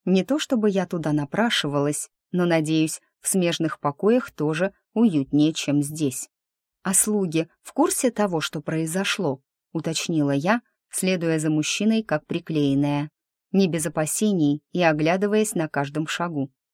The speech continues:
Но желания оставаться в ледяном переходе в одиночку у меня не было ни малейшего. Вокруг с исчезновением светящейся ящерки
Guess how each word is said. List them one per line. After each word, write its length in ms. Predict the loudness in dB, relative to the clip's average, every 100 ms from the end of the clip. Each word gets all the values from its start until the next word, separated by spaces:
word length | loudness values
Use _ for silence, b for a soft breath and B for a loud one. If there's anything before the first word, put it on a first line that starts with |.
| _ -2
Но 140 | -2
желания 500 | 0 0 0 2 2
оставаться 560 | 0 0 0 0 -2 -4
в 40 |
ледяном 460 | -2 -2 0 0 0
переходе 580 | -2 -4 0 0 0 -4 B -8
в 100 | -2
одиночку 640 | 0 2 2 0 -2 -6 -6 _ 0
у 80 |
меня 320 | 2 4 2 2
не 180 | 2
было 220 | 2 2 2
ни 180 | 2
малейшего. 720 | 2 2 2 0 -2 -4 -6 -8 _ _ _ -4
Вокруг 420 | 0 0 0 -2
с 100 | -4
исчезновением 760 | -4 -4 -2 0 0 2 2 0
светящейся 760 | -2 -2 0 0 -2 -2 -2
ящерки 680 | -2 0 -2 -2 -6 -4 -6